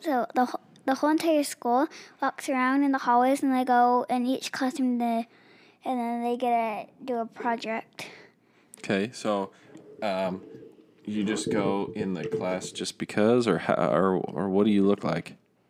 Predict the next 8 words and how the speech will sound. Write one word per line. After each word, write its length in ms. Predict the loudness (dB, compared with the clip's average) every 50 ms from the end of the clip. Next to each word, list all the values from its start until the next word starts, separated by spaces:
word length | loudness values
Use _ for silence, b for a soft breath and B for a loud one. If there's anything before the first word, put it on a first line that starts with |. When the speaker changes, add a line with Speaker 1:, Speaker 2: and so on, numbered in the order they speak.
| _ b b b b b b b b b b b b b _
Speaker 1:
Um, 220 | -2 0 2 2
we 140 | 4 4 4
wear 180 | 4 4 4 4
our 160 | 4 4 2
costumes. 720 | 0 -4 -8 -8 -10 -12 -16 -16 _ -18 -16 -16 -16 -2 2 4
Speaker 2:
Oh, 420 | 6 8 8 8 8 8 6 6
you 220 | 4 4 4 2
dress 360 | 4 6 8 8 8 6 2